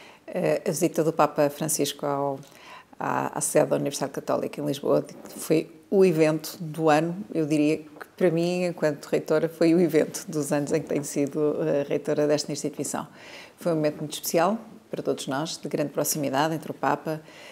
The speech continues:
os estudantes, eh, o corpo académico.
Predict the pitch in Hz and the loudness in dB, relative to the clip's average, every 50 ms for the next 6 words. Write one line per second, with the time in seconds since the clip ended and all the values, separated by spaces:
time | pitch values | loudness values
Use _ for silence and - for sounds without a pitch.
0 | - - _ - - - - - 160 156 156 165 175 175 165 - 170 160 165 160 | -20 -16 _ -6 -6 -6 -6 -4 0 2 2 2 2 0 -2 -2 0 0 2 2
1 | 156 147 156 - 143 139 139 135 135 131 - 151 139 - - 143 - 156 139 143 | 0 -2 -2 -2 -2 -2 0 -2 -4 -2 -2 -2 -2 0 -2 -2 -2 0 2 4
2 | 139 143 151 165 160 156 160 - 180 170 165 | 4 4 4 4 0 -2 -2 -4 -4 -4 -4